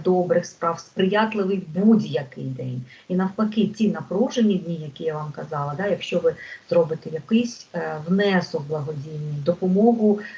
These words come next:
е, військовим, просто добрим словом тим людям, які вас оточують, да, допомога матеріальна нужденним, е, це те, що від, що очікує від нас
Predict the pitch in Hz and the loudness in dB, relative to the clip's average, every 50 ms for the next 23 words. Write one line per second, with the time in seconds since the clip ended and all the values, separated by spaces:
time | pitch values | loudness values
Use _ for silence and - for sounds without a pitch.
0 | - - 170 165 165 160 160 156 151 143 - 151 151 180 226 220 - - - - | -4 0 2 4 4 4 2 -2 -4 -8 -8 -6 0 2 2 2 2 -4 -10 -6
1 | - 165 165 160 151 147 156 156 151 156 151 - - - - _ 190 196 208 208 | 0 2 2 2 2 2 -2 -4 -4 -6 -10 -12 -16 -20 -12 _ -2 0 0 0
2 | - - 185 - 190 214 240 214 233 226 226 214 - - 208 196 202 220 226 208 | -2 -4 -2 0 2 4 4 4 6 4 4 4 2 -2 -2 -2 2 2 2 0
3 | 202 208 208 208 202 - - 214 208 202 185 190 208 214 196 196 190 190 190 185 | 0 -2 -2 -2 -4 -4 -2 -2 -2 0 0 0 0 2 2 2 0 0 -2 -2
4 | - 196 185 190 185 185 - 196 190 - - 170 165 165 156 131 - - 165 151 | -2 -2 -2 -2 -4 -4 -6 -8 -8 -4 -2 2 2 2 2 0 -6 -12 -10 -10
5 | 147 139 135 170 185 190 185 180 - - 175 170 185 185 180 170 165 170 - - | -10 -6 -4 -4 -2 -2 -2 -4 -4 -2 -2 0 0 0 -2 -2 -6 -6 -2 2
6 | 175 175 170 170 160 156 151 151 156 151 - - 175 175 208 240 240 214 180 170 | 4 4 4 2 -2 -6 -10 -10 -10 -10 -8 -4 -2 0 0 2 2 2 2 2
7 | - - - - - - _ - 175 165 156 151 - - - - 180 175 175 175 | -2 -8 -14 -20 -20 -20 _ -12 -10 -10 -8 -10 -12 -16 -2 2 4 6 6 4
8 | 170 170 165 160 160 156 156 160 233 - - - 175 - - 208 214 240 247 233 | 4 2 -2 -2 -4 -8 -10 -10 -10 -10 -10 -12 -10 -2 0 2 4 4 4 2
9 | - - - - - - - - - 226 220 214 - 185 180 214 208 - - - | 2 -2 -10 -20 -12 -10 -10 0 4 4 4 4 2 0 0 0 0 -2 -8 -14
10 | - - - - - _ - - - 247 254 240 - 196 196 - - - 262 262 | -14 -14 -14 -14 -16 _ -14 -4 4 6 6 6 6 2 -4 -6 -6 -8 -8 -4
11 | - 233 214 196 175 175 180 175 180 196 202 190 | -2 0 0 0 0 -2 -2 -2 -4 -4 -4 -6